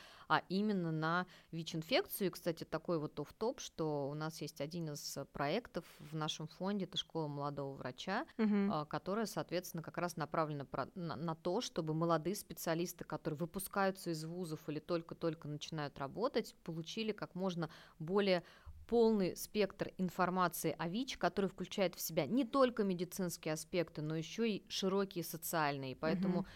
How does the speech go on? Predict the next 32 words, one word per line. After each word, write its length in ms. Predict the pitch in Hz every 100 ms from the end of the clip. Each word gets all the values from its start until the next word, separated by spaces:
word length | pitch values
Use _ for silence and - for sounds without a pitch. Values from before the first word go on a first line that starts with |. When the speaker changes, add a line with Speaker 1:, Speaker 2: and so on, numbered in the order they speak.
| - -
Speaker 1:
очень 240 | 190 -
круто, 380 | - 262 339 196
что, 460 | 196 - 175 165 160 - - - -
э, 180 | 175 170 -
из 160 | 202 220
этого 260 | 220 180
проекта 500 | 165 175 220 175 190
выходят, 580 | 170 170 208 180 165 - -
э, 160 | 160 147
врачи, 560 | 165 180 175 - 247 440 -
ко-, 140 | -
с 80 | -
которыми 360 | 202 202 185 - -
мы, 160 | 202 202
кстати, 320 | - 190 160
продолжаем, 640 | - 180 170 165 185 175 143
да, 120 | 165
с 80 | -
некоторыми 420 | 190 170 156 151
контактировать, 840 | - 160 - - - 240 277 214
которые 560 | - 160 - 180 170 147 - _ -
вообще 320 | 160 - 196
несут 420 | 190 185 220 190
в 100 | 151
массы 580 | 160 165 208 - 180 160
именно 460 | - 165 170 165 151
то, 240 | 160 175
что 960 | 185 - 156 147 143 139 135 127 107 -
вич — 320 | 156 185 -
это 180 | 175 156
такая 380 | - - 170 165
же 280 | 156 147